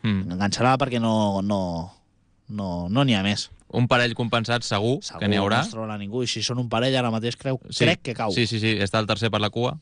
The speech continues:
Speaker 1: per tant, doncs, cauria. Sí,
Speaker 2: Sí,
Speaker 1: sí.
Speaker 2: sí.
Speaker 1: I els gols que van arribar, eh, un al minut trenta-tres, però després al tram final ja de partit, setanta-vuit i al vuitanta-u.
Speaker 2: Sí, sí, sí. No, jo vaig estar veient el partit, però, bueno, va ser un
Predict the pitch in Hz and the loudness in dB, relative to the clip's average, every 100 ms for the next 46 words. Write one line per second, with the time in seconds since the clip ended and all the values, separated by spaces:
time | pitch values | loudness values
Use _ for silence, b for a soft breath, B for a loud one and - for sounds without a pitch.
0 | _ - 101 98 101 101 98 - - - | _ -8 -4 -2 0 0 -2 -8 -14 -18
1 | - 98 95 95 92 - - - 101 101 | -4 0 2 2 0 -8 -12 -4 -4 -2
2 | 87 B B B - 101 101 95 85 104 | -4 B B B -2 2 4 2 2 0
3 | 101 117 120 147 139 123 120 127 139 101 | 2 2 4 4 2 2 0 2 0 -2
4 | 107 104 123 117 113 110 123 120 123 123 | -4 -2 0 2 2 0 0 0 0 0
5 | 135 135 113 120 117 120 113 107 101 110 | -2 -2 -4 -2 0 2 2 0 -2 0
6 | 113 107 113 110 110 110 104 107 123 135 | 0 2 2 2 2 2 2 -2 -2 -4
7 | - - - 98 98 98 101 107 143 131 | -8 -12 -8 -2 0 2 2 2 2 2
8 | 110 104 98 98 98 107 104 - b b | 2 2 2 4 4 2 0 -6 b b
9 | - - 117 101 87 - 101 104 101 117 | -10 -6 -4 -4 -6 -6 -4 -4 0 2
10 | 120 127 147 135 147 135 123 120 113 110 | 4 4 4 2 0 0 2 0 -2 -2
11 | 127 135 127 107 85 80 78 82 - 95 | 0 0 0 -4 -6 -10 -10 -6 -4 -2
12 | 92 92 | -2 -2